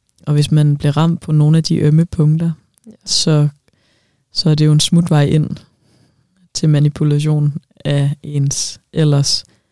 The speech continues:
Speaker 1: meget gode fodfæste og selvværd, tænker jeg.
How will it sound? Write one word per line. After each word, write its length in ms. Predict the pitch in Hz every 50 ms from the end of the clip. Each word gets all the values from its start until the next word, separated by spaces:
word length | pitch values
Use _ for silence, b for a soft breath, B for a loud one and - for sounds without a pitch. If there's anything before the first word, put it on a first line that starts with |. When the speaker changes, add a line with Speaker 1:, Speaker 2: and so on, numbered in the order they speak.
| _ _ _ _ _ _ _ _ _ _ _ _ _ _ _ _ _ -
Speaker 1:
meget 380 | 156 143 143 143 147 151 151 - _ _ _ _ _ _ _ _
gode 240 | - 156 147 147 147
fodfæste 640 | - - 151 151 156 - 147 147 - - - 151 147 - -
og 100 | - 156
selvværd, 500 | - - 160 151 151 156 156 147 - - - - _ _ _ _ _ _ _ _ _ _ _ _ _ _ _ _ _ _ _ _ _ _ _ _ _ _ _ _ _ _ -
tænker 280 | - - 147 147 147 147
jeg. 160 | 147 143 143